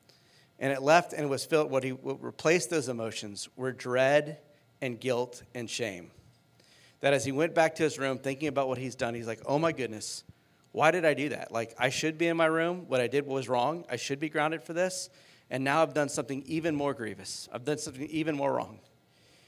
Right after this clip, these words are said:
And he began to go, oh, ha-, having fear about what this would do with his father's relationship.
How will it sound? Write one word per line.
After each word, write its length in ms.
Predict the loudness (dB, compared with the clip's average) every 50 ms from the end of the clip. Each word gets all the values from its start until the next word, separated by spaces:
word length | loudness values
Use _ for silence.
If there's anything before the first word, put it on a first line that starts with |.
| _ _ _
And 80 | -4 -2
he 60 | 0
began 200 | 2 2 2 2
to 80 | 2 4
go, 180 | 4 4 4 4 2
oh, 180 | 2 2 2 2 0 -8 -2 2
ha-, 120 | 4 4 6
having 300 | 6 6 6 6 2 0
fear 640 | -2 -6 -8 -6 -4 -2 2 4 6 6 6 6 4
about 300 | 4 4 6 4 4 4
what 180 | 4 0 0 0
this 180 | -2 -4 -4
would 140 | -6 -6 -6
do 160 | -4 -2 -2
with 160 | -2 -4 -6
his 160 | -8 -10 -12 -8
father's 500 | -4 -2 0 0 0 0 -2 -4 -4 -4
relationship. 760 | -4 -4 -4 -4 -4 -6 -8 -10 -8 -8 -8 -8 -8 -10